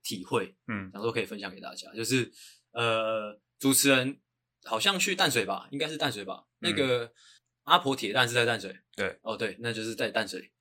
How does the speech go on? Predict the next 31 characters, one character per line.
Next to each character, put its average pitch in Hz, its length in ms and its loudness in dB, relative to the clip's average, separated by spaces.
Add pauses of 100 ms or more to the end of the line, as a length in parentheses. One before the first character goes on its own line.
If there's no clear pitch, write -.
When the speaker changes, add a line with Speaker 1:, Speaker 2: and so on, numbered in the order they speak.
(200)
Speaker 1:
哦， 90 220 -12 (120)
反 127 180 0
正 180 140 4
就 170 80 0
是 170 140 2
有 120 80 6
个 117 100 -4
阿 123 200 6
婆， - 380 -6 (920)
啊， 123 240 4
Speaker 2:
嗯。 92 80 -4
Speaker 1:
旁 123 160 2
边 139 160 8
有 117 200 0
放 131 200 0
很 107 140 -6
多 113 120 0
铁 - 220 -6
蛋， - 260 -6 (280)
所 127 140 -2
以 127 40 2
我 104 180 -2
觉 107 120 -2
得 110 120 -2
那 117 120 -2
边 113 180 0
应 113 60 -10
该 107 120 -2
是 98 100 -8
淡 98 240 -2
水。 - 280 -12